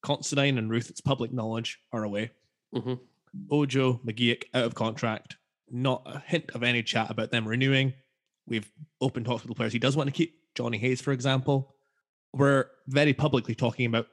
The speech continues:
Speaker 1: getting another goalkeeper. So
Speaker 2: Yeah.
Speaker 1: Gary Woods.
Speaker 2: Here's the door.
Speaker 1: And then, yeah, that leaves, what, Connor McLennan and Christian Ramirez. And we've all talked about McLennan, and Ramirez has chucked it. So, but it would not shock me in any way, shape, or form if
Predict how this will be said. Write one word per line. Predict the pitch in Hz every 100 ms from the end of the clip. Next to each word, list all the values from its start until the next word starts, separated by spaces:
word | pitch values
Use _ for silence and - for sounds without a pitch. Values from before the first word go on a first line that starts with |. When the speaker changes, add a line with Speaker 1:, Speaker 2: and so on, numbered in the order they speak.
| -
Speaker 1:
getting | 113 120
another | 120 113
goalkeeper. | 120 120 104 110 117 - _ _ _ _ _ _ _
So | - 127 120 117 117 - -
Speaker 2:
Yeah. | 117
Speaker 1:
Gary | 117
Woods. | 113 131 135 - - _ _ _ -
Speaker 2:
Here's | 104 98
the |
door. | 101 101 110 - _ _ -
Speaker 1:
And | 135 139
then, | 143 143
yeah, | 143 127
that | 131
leaves, | 135 127
what, | 135
Connor | - 135 135
McLennan | 131 139 135 135
and | 135 127
Christian | - - 131
Ramirez. | 135 143 113 107
And | 113 113 113 - - _
we've | 120 110 -
all | 120 120 113 - _ -
talked | - -
about | 123 -
McLennan, | 113 - 127 123 123
and | 120 120 120 113
Ramirez | 123 127 127 120
has | 127
chucked | - 151 -
it. | 104 -
So, | - 104 104 _ _ _ _ _ _
but | 127 127
it |
would | 131 143
not | 156 156
shock | 143 147 -
me | 135 123
in | 123 117 117
any | 139 156 143
way, | 127 127
shape, | - 120
or | 120
form | 120 113 113
if | -